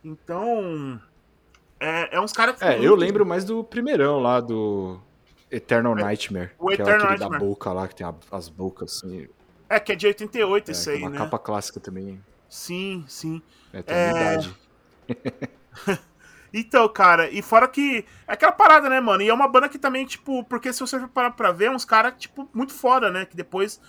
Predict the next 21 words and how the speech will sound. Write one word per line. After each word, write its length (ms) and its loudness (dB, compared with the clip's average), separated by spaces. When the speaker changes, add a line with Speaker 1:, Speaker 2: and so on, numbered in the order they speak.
Speaker 1:
montou 300 -2
os 100 -4
projetos 360 -8
muito 200 -16
bons, 360 -10
né? 200 -14
Tipo, 400 -10
você 140 -10
pe-, 360 -6
você 140 -10
vê 140 -8
que 120 -8
uma 160 -4
da, 200 -6
um 100 -10
dos 160 -18
membros 320 -8
originais 440 -6
dele 260 -6
era 200 -2
o, 680 -4